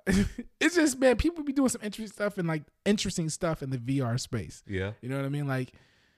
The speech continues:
Speaker 1: it's just be some interesting stuff. You know what I'm saying?
Speaker 2: But, I mean, sex is what sells all of that
Speaker 1: Yeah, I
Speaker 2: to
Speaker 1: know.
Speaker 2: begin
Speaker 1: They,
Speaker 2: with.
Speaker 1: they, it'd be a
Speaker 2: The
Speaker 1: lot of that in
Speaker 2: computer
Speaker 1: there.
Speaker 2: was made. Am I, am I correct in saying this?
Speaker 1: Okay, go ahead.
Speaker 2: The personal P C
Speaker 1: Go
Speaker 2: was
Speaker 1: ahead.
Speaker 2: developed for,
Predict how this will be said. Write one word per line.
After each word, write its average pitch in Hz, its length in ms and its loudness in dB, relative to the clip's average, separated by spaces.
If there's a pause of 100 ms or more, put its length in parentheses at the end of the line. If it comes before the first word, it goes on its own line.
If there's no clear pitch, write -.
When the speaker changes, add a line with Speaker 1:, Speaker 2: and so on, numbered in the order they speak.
(260)
Speaker 1:
it's 226 140 4
just 208 180 2
be 202 160 4
some 180 200 0
interesting 196 580 -2
stuff. - 520 -2
You 143 140 -6
know 143 60 -4
what 143 40 -4
I'm 143 100 -6
saying? 160 140 6
Speaker 2:
But, 139 100 8
I 127 100 4
mean, 110 360 0
sex 127 400 -2
is 98 100 -4
what 90 220 -4
sells 87 460 -6 (100)
all 85 180 -4
of 78 100 -10
that 78 260 -10
Speaker 1:
Yeah, 285 260 8
I 214 40 8
Speaker 2:
to 247 60 8
Speaker 1:
know. 359 100 8
Speaker 2:
begin 277 100 10 (280)
Speaker 1:
They, 180 180 6
Speaker 2:
with. 240 140 2
Speaker 1:
they, 262 80 4
it'd 339 100 6
be 302 80 6
a 262 60 10
Speaker 2:
The 254 40 10
Speaker 1:
lot 302 180 12
of 277 100 10
that 349 100 12
in 494 60 10
Speaker 2:
computer 359 140 10
Speaker 1:
there. 214 140 8
Speaker 2:
was 131 160 6
made. 127 480 -2 (1000)
Am 143 140 -2
I, 143 200 0
am 156 140 -2
I 156 60 0
correct 190 340 -4
in 180 60 -8
saying 190 320 -8
this? 190 180 -8
Speaker 1:
Okay, 147 200 2
go 156 120 0
ahead. 127 120 -2
Speaker 2:
The 127 60 2
personal 180 440 -4
P 180 260 -12
C 147 460 -8 (580)
Speaker 1:
Go 151 80 4
Speaker 2:
was 151 100 6
Speaker 1:
ahead. 123 120 2
Speaker 2:
developed 120 600 0
for, 127 380 -2